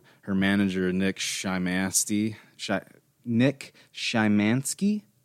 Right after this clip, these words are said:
and her father. They, uh,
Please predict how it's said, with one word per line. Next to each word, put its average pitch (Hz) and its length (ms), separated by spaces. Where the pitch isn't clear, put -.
and 101 280
her 92 180
father. 98 800
They, 101 500
uh, 90 480